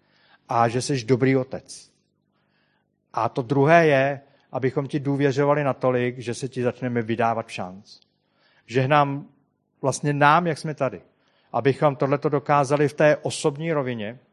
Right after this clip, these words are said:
a zároveň, Pane, se modlím za tenhle region. A modlím se, aby netrvalo dlouho,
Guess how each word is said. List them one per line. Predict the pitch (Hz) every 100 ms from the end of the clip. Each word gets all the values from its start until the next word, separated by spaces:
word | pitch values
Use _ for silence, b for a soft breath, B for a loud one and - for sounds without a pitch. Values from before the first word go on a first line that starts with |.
| _ _ _ _ _ _ _ _ _ _ 135
a | 127
zároveň, | 120 135 139 151 143 147 147
Pane, | 139 143
se | 135 156
modlím | 143 139 147 151
za | 147
tenhle | 147 147 156
region. | 147 120 123 76 101 _ _ _
A | -
modlím | 127 143 156 185 180
se, | - 95 - _ b b b b -
aby | 135 160
netrvalo | 151 143 170 156 180 180
dlouho, | 165 151 120 127 113 123